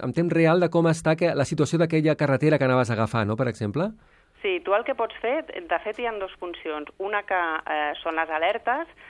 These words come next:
Speaker 2: diguéssim, el que pots fer és configurar un recorregut.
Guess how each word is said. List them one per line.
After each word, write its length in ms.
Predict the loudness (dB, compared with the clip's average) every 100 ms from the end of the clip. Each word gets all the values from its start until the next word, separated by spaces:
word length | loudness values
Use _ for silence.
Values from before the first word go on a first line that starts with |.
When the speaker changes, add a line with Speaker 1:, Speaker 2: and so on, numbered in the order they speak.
| -20 _
Speaker 2:
diguéssim, 420 | -6 -4 -4 -4 -6
el 80 | -4
que 100 | -4
pots 180 | -4 -6
fer 100 | -8
és 80 | -6
configurar 500 | -10 -8 -6 -2 -2
un 80 | -2
recorregut. 640 | -6 -4 -4 -2 -4